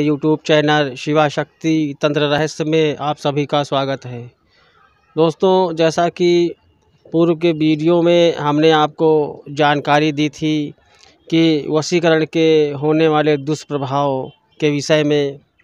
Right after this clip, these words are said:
जो मेरे नए साधक हैं और जो मेरे पुराने भी साधक हैं, शायद उनको इस चीज़ की जानकारी नहीं है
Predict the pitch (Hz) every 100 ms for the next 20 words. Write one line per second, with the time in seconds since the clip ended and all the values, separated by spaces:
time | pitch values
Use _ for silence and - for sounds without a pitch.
0 | _ _ _ _ _ - 147 160 165 165
1 | 165 156 147 147 156 165 160 147 151 -
2 | 156 151 151 139 - - 143 143 135 139
3 | 143 156 156 160 156 160 165 151 147 160
4 | 156 - 143 143 147 143 143 143 139 _
5 | _ - 165 156 156 151 143 160 156 -
6 | 156 147 156 151 147 151 147 147 147 147
7 | 143 135 131 _ _ 147 151 156 151 143
8 | 139